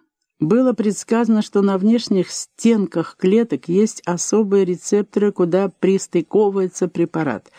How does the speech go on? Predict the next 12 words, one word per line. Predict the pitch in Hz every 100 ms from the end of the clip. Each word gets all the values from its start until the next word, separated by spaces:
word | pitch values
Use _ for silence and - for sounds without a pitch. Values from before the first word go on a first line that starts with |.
| - - -
Согласно | - 180 190 226 226 220
теории, | - 226 240 233 226
именно | 226 220 220
химическая | - 233 254 226 196 - 175
структура | - 170 - 180 170
препарата | 165 165 160 190 196
позволяла | 190 151 160 160 180 185
ему | 165 156 170 175 - -
подключаться | 170 - 175 156 185 180 - - 170 - -
к | 185
этим | 165 160 143
рецепторам, | 147 - - 226 - 220 214